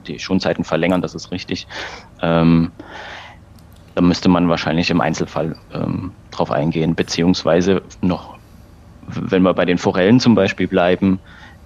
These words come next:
da kann es sehr gut sein, dass sich die klassische Forellenregion, die wir eben, wie du schon sagtest, in der Fischerprüfung noch, äh, beigebracht bekommen haben, dass die sich so verschiebt,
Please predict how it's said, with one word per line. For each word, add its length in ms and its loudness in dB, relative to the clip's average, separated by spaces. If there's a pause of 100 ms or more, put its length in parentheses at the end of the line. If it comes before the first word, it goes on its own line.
(220)
da 160 0
kann 220 -2
es 140 -6
sehr 120 0
gut 220 -10
sein, 240 0
dass 100 -6
sich 160 -14
die 300 -8 (360)
klassische 420 0
Forellenregion, 800 2
die 140 -4
wir 80 2
eben, 260 0
wie 60 -2
du 80 -6
schon 160 -4
sagtest, 340 -4
in 80 -2
der 80 -2
Fischerprüfung 600 -4
noch, 180 -6 (560)
äh, 240 0
beigebracht 540 -2
bekommen 320 -4
haben, 260 -2 (380)
dass 180 -2
die 120 -4
sich 200 0
so 200 2
verschiebt, 680 -4